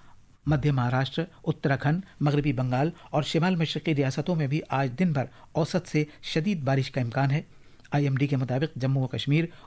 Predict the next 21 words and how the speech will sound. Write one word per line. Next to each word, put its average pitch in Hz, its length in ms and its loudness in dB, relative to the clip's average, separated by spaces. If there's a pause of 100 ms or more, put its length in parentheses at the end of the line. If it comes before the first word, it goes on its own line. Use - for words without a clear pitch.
उत्तराखंड, 156 580 0
पंजाब, 147 500 0
हरियाणा 139 420 0 (240)
और 156 80 2
दिल्ली 165 320 0
में 143 120 0
भी 113 140 -4 (260)
हल्की 170 260 2
बारिश 139 380 0
हो 165 60 4
सकती 135 280 -4
है। 107 140 -6 (840)
महकमे 180 260 2
ने 214 80 2
बताया 170 280 2
है 190 80 2
कि 196 100 -4
केरला, 156 420 2
माहे, 135 440 2 (600)
लक्षद्वीप, 156 560 0
कर्नाटक, 139 500 0